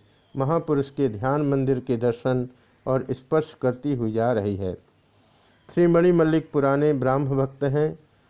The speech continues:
उनकी उम्र साठ पैंसठ वर्ष की है। कुछ दिन हुए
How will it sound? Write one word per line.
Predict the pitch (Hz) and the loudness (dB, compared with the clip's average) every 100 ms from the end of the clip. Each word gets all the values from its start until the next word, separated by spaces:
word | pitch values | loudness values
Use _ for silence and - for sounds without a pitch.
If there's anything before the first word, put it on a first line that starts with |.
| _ - | _ -4
उनकी | 151 160 170 | -2 0 2
उम्र | 156 156 156 151 | 2 2 0 -2
साठ | - 139 131 147 - - | -4 0 2 0 -4 -2
पैंसठ | 127 123 147 - | -2 0 -4 -2
वर्ष | 123 120 - | -2 -2 -6
की | 120 | -6
है। | 101 95 92 _ _ _ _ _ _ | -2 -4 -4 _ _ _ _ _ _
कुछ | 156 165 | -2 0
दिन | 160 147 | 2 0
हुए | 127 143 147 151 | 2 2 2 0